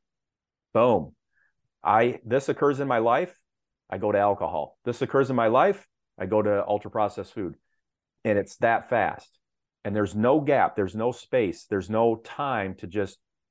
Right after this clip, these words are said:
process it just a little bit, bring the temperature down, come at it not so catastrophic,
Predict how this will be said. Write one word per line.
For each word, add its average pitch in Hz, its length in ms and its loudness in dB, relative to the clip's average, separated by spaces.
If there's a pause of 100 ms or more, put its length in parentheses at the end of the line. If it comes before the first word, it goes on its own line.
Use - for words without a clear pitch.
(720)
process 143 480 0
it 135 120 -6 (100)
just - 160 -14
a 120 60 0
little 123 200 2
bit, 127 220 2 (960)
bring 127 280 -2
the 160 60 -8
temperature 120 460 -4
down, 101 360 -2 (1040)
come 139 180 -2
at 131 160 4
it 113 120 0
not 110 360 0
so 147 140 -2
catastrophic, 120 800 -2